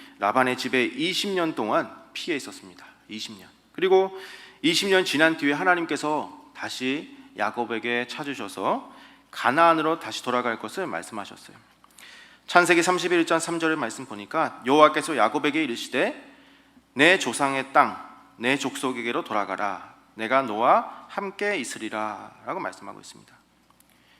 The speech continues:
이 명령에 순종해서 야곱은 다시 가나안으로, 어, 돌아가게 됐고, 그렇게 가나안으로 돌아가는 길에,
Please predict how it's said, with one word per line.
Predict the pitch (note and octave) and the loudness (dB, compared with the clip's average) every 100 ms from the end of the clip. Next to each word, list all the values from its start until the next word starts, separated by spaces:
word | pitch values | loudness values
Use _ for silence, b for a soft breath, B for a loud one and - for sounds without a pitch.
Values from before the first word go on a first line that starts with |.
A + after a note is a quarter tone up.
| b _ G3 | b _ -2
이 | G#3+ | 4
명령에 | D3 D3 D#3 D#3 | 4 4 2 0
순종해서 | D3 G3 F3+ D#3 C3 C#3+ | -2 -4 -4 -4 -4 -4
야곱은 | G2+ G#2 A2+ F3 A2+ - _ _ _ | -4 -4 -6 -6 -6 -16 _ _ _
다시 | - - A2 | -14 -12 -8
가나안으로, | A2 A2 G#2+ G2 G2 D#3 C4 B B B - | -4 0 0 -2 -2 0 -2 B B B -18
어, | F2+ | -14
돌아가게 | - B2 A#2+ A#2 A2 | 0 2 2 0 -4
됐고, | E2+ F#2 D#2+ _ b b b b - | -12 -14 -18 _ b b b b 2
그렇게 | D#3+ E3 | 4 4
가나안으로 | E3+ D#3 D#3+ D#3+ D#3 D3+ | 2 4 6 6 2 -2
돌아가는 | B2+ B2+ C3 C3 C3+ | 0 0 0 -4 -8
길에, | - - F3 C3 - | -10 -4 0 -2 -4